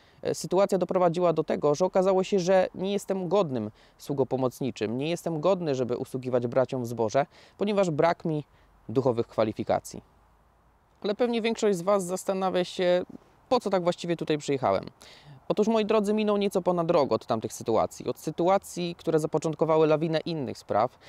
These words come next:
e, które koniec końców doprowadziły do tego, że nie jestem już członkiem tego zboru, nie jestem również świadkiem Jehowy. Jednak gdybym dzisiaj przyjechał na tą salę Królestwa, będąc świadkiem Jehowy, będąc tak zwanym usługującym w zborze Świadków Jehowy,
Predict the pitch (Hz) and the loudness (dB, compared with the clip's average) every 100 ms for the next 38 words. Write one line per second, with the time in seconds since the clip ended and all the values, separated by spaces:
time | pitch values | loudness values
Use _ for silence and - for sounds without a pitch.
0 | - - - 123 120 120 180 165 208 208 | -20 -20 -6 0 0 0 -2 0 0 -2
1 | 208 208 185 175 190 175 170 180 165 170 | -2 -2 -2 0 2 2 2 0 2 2
2 | 165 160 175 175 165 135 117 - 110 107 | 2 0 -2 -2 -2 -2 -4 -4 -6 -4
3 | 104 107 110 107 110 107 139 151 156 151 | -4 -2 -2 0 2 2 0 -2 -2 -2
4 | 147 143 - 143 - 147 143 143 98 92 | -2 -4 -2 -4 -2 -2 0 0 -2 -6
5 | - - - - 117 139 202 202 185 196 | -10 -18 -20 -12 -2 0 0 0 0 0
6 | 240 302 220 170 - - - - - 135 | 0 0 0 -2 -2 -8 -10 -8 -2 0
7 | - 180 175 - 123 151 - 247 214 190 | 2 2 0 -2 0 0 0 0 2 0
8 | - 135 101 - 101 107 147 185 135 - | -2 -2 -2 -2 -4 0 0 2 -2 -2
9 | 104 - 104 - 98 107 - - - 131 | -8 -6 -10 -10 -10 -10 -12 -16 -2 0
10 | 151 - 143 139 139 131 - 127 123 185 | 2 0 0 0 0 -4 -8 -2 2 2
11 | 208 107 104 107 107 101 - 107 - 107 | 0 -4 -6 -6 -6 -6 -6 -8 -6 -6
12 | 98 101 117 | -4 -2 -4